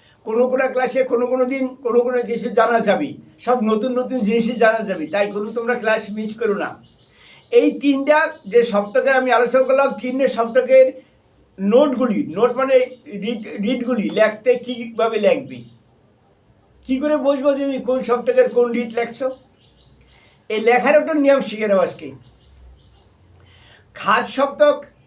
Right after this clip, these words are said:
বা মন্দ্র সপ্তক বা মুদারা যাই বলো, এই সপ্তকে যখন লিখতে যাবে কোনো শব্দ,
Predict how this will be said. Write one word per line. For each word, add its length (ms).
বা 180
মন্দ্র 280
সপ্তক 420
বা 140
মুদারা 400
যাই 180
বলো, 200
এই 220
সপ্তকে 360
যখন 200
লিখতে 300
যাবে 240
কোনো 160
শব্দ, 360